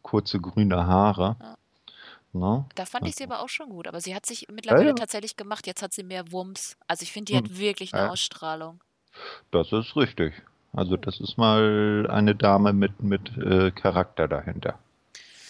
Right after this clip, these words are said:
Speaker 2: Genau. Äh, dann in den Zwischensequenzen gab's noch ein Kurzinterview mit Christopher Daniels, der nach seinem Match mit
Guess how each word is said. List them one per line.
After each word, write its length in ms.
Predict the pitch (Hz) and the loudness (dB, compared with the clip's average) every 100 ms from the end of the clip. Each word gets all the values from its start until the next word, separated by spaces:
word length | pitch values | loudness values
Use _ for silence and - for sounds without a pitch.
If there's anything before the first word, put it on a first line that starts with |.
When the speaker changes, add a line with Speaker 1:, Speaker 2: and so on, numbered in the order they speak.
| - _ _ | -20 _ _
Speaker 2:
Genau. 420 | 240 220 196 190 185 - | -20 -20 -20 -20 -16 -8
Äh, 400 | 196 196 190 190 | -4 -2 -4 -6
dann 160 | 196 | -10
in 60 | 202 | -12
den 100 | 196 | -12
Zwischensequenzen 760 | - 254 254 240 240 233 - | -10 -10 -10 -12 -10 -10 -10
gab's 300 | 214 196 - | -4 -4 -4
noch 100 | 196 | -10
ein 60 | 196 | -16
Kurzinterview 760 | - 226 - 202 208 202 202 | -14 -12 -12 -14 -12 -12 -12
mit 160 | 190 - | -16 -18
Christopher 460 | - - 185 180 | -16 -14 -12 -12
Daniels, 400 | 170 220 262 254 | -12 -12 -12 -16
der 120 | - 180 | -14 -12
nach 160 | 180 | -10
seinem 280 | 185 180 175 | -10 -10 -12
Match 420 | 180 - - - - | -14 -8 -8 -8 -16
mit 220 | 185 165 | -16 -18